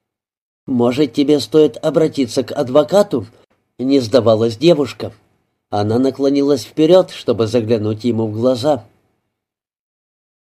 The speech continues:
"Предполагается, что меня будет защищать страховая компания", —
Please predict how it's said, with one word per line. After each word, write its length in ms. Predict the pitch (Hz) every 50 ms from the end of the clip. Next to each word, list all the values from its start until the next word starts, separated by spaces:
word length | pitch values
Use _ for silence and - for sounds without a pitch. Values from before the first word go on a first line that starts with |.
| _ -
"Предполагается, 1080 | - 104 107 107 - - 123 127 135 143 139 147 190 202 185 156 117 - - 120 110
что 180 | 104 - - 117
меня 260 | 110 113 113 117 117
будет 300 | 110 120 120 113 123 117
защищать 720 | 104 110 127 120 - - 135 123 117 - 135 131 123 113
страховая 600 | - - 147 143 139 - 160 139 123 120 110 110
компания", — 680 | 104 - 135 135 127 - 185 185 160 123 104 98 87